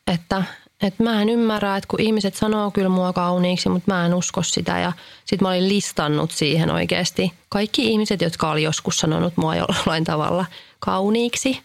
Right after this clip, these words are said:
Siinä oli nimet allekkain, että nämä ihmiset ovat sanoneet. Ja sit jotenkin ehkä se mun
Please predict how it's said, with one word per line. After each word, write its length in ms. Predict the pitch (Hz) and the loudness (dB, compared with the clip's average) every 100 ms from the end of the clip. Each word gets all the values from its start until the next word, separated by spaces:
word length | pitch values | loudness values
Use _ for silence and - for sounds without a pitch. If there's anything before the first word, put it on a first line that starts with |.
| _ _ | _ _
Siinä 260 | - 170 220 | -2 0 2
oli 160 | 254 | 2
nimet 460 | 240 226 196 190 - | 2 2 0 -2 -4
allekkain, 640 | 185 175 180 - 190 185 190 | -2 0 -2 -2 -4 -2 -2
että 140 | 190 | 0
nämä 240 | 185 226 | 0 0
ihmiset 440 | 196 202 202 190 170 | 0 2 2 2 0
ovat 240 | 175 175 | 0 -2
sanoneet. 720 | - 175 180 190 208 220 - - _ - - - - - - - - - - - - - _ _ | -2 0 0 0 0 -2 -6 -16 _ -20 -20 -20 -20 -20 -20 -20 -20 -20 -20 -20 -16 -18 _ _
Ja 260 | 233 262 285 262 | 0 0 0 0
sit 220 | 269 262 | 0 0
jotenkin 440 | 247 226 202 190 - | 0 2 2 0 0
ehkä 300 | 208 - 208 | -2 -2 0
se 120 | 190 | 0
mun 320 | 185 180 170 | 2 2 0